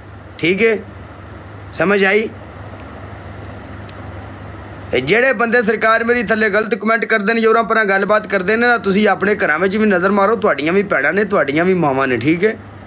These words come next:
ਆਪਣੇ ਗਰੀਬਾਂ 'ਚ ਪਹਿਲਾਂ ਝਾਕੋ, ਠੀਕ ਏ? ਹਾਂਜੀ।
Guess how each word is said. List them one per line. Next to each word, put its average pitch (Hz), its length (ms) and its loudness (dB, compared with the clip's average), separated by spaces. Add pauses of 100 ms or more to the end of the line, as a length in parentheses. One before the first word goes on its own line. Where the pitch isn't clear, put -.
(180)
ਆਪਣੇ 190 300 2
ਗਰੀਬਾਂ 190 420 2
'ਚ 196 100 0
ਪਹਿਲਾਂ 196 280 2
ਝਾਕੋ, 180 540 2 (1300)
ਠੀਕ 127 240 0
ਏ? 233 200 2 (1400)
ਹਾਂਜੀ। 123 320 0